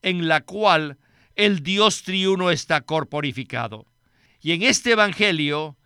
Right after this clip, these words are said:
se proclama lo que el Padre hizo, lo que el Hijo realizó y lo que el Espíritu ejecuta.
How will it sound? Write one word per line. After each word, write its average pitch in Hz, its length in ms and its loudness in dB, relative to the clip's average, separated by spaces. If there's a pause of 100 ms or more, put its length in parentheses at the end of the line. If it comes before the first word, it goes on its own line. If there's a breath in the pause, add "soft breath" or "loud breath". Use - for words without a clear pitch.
(220 soft breath)
se - 380 2
proclama 226 720 2
lo 226 180 4
que 208 200 4
el 190 180 -2 (180)
Padre 196 440 4
hizo, 156 500 -4 (340)
lo 170 320 0
que 160 240 0
el 160 140 -2
Hijo 180 280 -2
realizó 170 920 -2 (160 loud breath)
y 226 140 2
lo 190 180 2
que 180 140 -2
el 175 100 0
Espíritu 170 920 -2
ejecuta. 127 920 -8